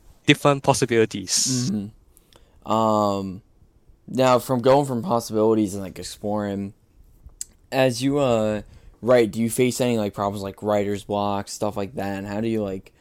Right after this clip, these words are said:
Speaker 2: how do you get past that?
Speaker 1: Oh, um, it's complicated, I would say.
Speaker 2: Mm-hmm.
Speaker 1: Because occasionally I'll suffer writer's block. Like, for example, in my Mojo Ramunin story, I actually suffer a writer's block multiple times. That I end up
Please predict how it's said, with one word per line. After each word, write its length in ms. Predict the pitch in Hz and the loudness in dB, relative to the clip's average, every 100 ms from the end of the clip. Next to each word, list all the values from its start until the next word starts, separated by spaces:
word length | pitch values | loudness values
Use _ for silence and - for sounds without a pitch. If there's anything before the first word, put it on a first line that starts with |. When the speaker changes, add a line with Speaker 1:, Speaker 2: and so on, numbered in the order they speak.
| _ - | _ -10
Speaker 2:
how 100 | 131 | -4
do 40 | |
you 60 | 139 | -2
get 160 | 139 - | -2 -4
past 400 | - 92 - - | -14 -14 -10 0
that? 80 | |
Speaker 1:
Oh, 140 | 151 - - - _ - - _ _ - - - - _ - | 2 2 -4 -20 _ -20 -20 _ _ -20 -20 -20 -20 _ 4
um, 840 | 143 147 135 135 131 120 120 110 - _ _ _ _ _ - | 8 8 8 8 6 4 0 -8 -18 _ _ _ _ _ 2
it's 360 | 180 - - | 4 4 -2
complicated, 640 | - 170 143 143 120 123 - | 2 2 2 0 2 2 4
I 100 | 110 | 4
would 100 | 104 | 4
say. 360 | - 101 95 - _ _ _ _ _ _ _ _ - | 0 -4 -6 -16 _ _ _ _ _ _ _ _ -6
Speaker 2:
Mm-hmm. 120 | 127 | -2
Speaker 1:
Because 640 | 123 117 147 151 - - - - | 2 6 6 6 2 0 -4 2
occasionally 420 | 151 - 165 196 170 | 2 6 6 8 8
I'll 60 | |
suffer 360 | 131 135 - 139 127 _ - | 8 4 6 2 2 _ 0
writer's 280 | 127 131 - | 0 0 -6
block. 380 | 107 123 - - - - - - | 0 0 0 -14 -20 -20 -20 -2
Like, 100 | 120 | 0
for 80 | 120 | 2
example, 280 | 123 131 135 | 0 2 2
in 100 | 113 | 2
my 120 | 107 | 0
Mojo 380 | 107 117 117 123 | 0 0 2 0
Ramunin 580 | 113 110 107 110 127 135 - | 0 -2 -4 -10 -12 -12 -8
story, 400 | - 120 151 180 | 2 4 6 8
I 120 | 127 | 6
actually 180 | 139 165 | 8 6
suffer 240 | 139 - | 4 6
a 120 | 127 | 6
writer's 420 | 113 117 - - - | 6 2 0 -6 2
block 240 | 135 - | 2 4
multiple 300 | 127 - 135 | 0 4 2
times. 360 | - 107 107 104 | 4 2 2 4
That 180 | 131 | 6
I 40 | 117 | 6
end 100 | 123 | 6
up 180 | 113 | 2